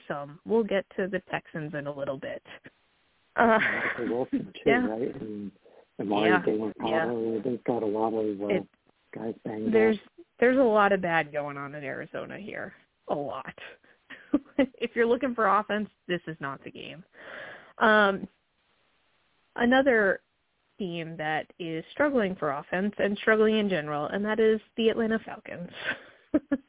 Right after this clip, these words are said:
Speaker 1: Uh, wide receiver Mack Hollins is questionable. He is dealing with an ankle injury, and it seems pretty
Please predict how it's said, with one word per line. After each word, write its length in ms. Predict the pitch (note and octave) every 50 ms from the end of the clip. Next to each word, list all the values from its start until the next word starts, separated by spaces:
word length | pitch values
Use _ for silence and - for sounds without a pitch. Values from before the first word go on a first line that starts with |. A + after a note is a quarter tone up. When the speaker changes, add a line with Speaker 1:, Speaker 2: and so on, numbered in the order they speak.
| - B3+ B3+ - C4+ C4 - - B3 _ _ _ _ _ - - - - - - - - - - - -
Speaker 1:
Uh, 480 | - A3+ G#3+ G#3+ G#3+ A3 G#3+ G3+ - - - -
wide 280 | G#3+ G3+ G#3 G#3+ A#3+
receiver 460 | B3+ C4 - - C#4 C4 B3+ C4+ B3+ A#3+
Mack 340 | A#3+ A3 G3 G3 G3+ G3+
Hollins 640 | - - A3 A#3 B3+ C4+ C#4 C#4+ C#4+ C#4+ D4 C#4+ C#4+ C#4+ A#3+ -
is 420 | - A#3+ A3+ G#3 G3+ G#3 G3 G3+ - - - - - -
questionable. 800 | - A#3+ B3+ B3+ - - C#4 C4+ A#3+ C4 B3+ B3+ B3+ B3+ B3 A#3 - - -
He 240 | - A3 A#3 A#3+ A#3
is 180 | A#3 A#3 A3 A3 _ -
dealing 220 | A3 A3 G#3+ A3 A3
with 100 | A3 G#3
an 80 | F3+
ankle 400 | D#3+ - F#3 G#3 G#3+ - A3 G#3+
injury, 500 | G#3+ G#3+ A3 G#3+ G#3 G#3 G#3 G#3 G#3 G3 -
and 380 | - F#3 F3+ F3+ F#3 F#3 F3+ F3
it 200 | - - - - _ - - - -
seems 340 | C#4 C#4+ D#4 D#4+ E4 E4 D4+ - _ - - _ _ _ - - - - -
pretty 440 | B3 A#3+ B3 A#3+ B3 A#3 A#3+ B3